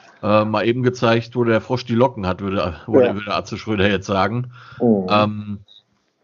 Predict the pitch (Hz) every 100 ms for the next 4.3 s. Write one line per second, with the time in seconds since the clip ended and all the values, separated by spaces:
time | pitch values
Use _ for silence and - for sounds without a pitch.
0 | _ _ _ - _ _ 107 117 123 123
1 | 120 - - 104 117 123 98 117 113 98
2 | 95 101 104 - 101 98 92 90 76 -
3 | 92 87 95 92 - 104 101 - 98 95
4 | 92 92